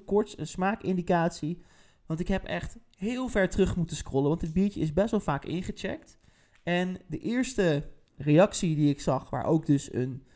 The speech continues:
smaakbeschrijving bij stond, was van achtentwintig januari, maar dan een jaar hiervoor. Dat was een reactie van Perry. Perry zei: "Donker, wat amberkleurig, vrij helder, flink bruisend en schuimend biertje.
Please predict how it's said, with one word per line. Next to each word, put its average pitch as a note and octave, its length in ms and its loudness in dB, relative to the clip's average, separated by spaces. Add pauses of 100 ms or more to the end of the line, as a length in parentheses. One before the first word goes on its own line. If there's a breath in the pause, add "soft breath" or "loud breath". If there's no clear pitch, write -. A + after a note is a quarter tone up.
(120)
smaakbeschrijving F3+ 840 0
bij D#3 180 6
stond, D#3 460 -2 (420 soft breath)
was F3+ 240 4
van - 180 -4
achtentwintig F#3 800 0
januari, D#3 880 4
maar D#3 140 -6
dan C#3+ 300 -2 (400)
een E3+ 140 -6
jaar D#3+ 240 6
hiervoor. C#3+ 440 2 (720 soft breath)
Dat G3 120 0
was A3 140 8
een G3+ 60 4
reactie G3+ 320 4
van C#3+ 180 -2
Perry. G3 400 2 (120)
Perry F#3 260 8
zei: D3+ 400 8 (120)
"Donker, F#3 640 6
wat D3+ 240 0
amberkleurig, F#3 1000 6 (340 soft breath)
vrij F#3 440 6
helder, D3 600 8 (300 soft breath)
flink G#3+ 460 -6
bruisend E3+ 520 6
en C#3+ 160 2
schuimend C3+ 460 4
biertje. G3 560 4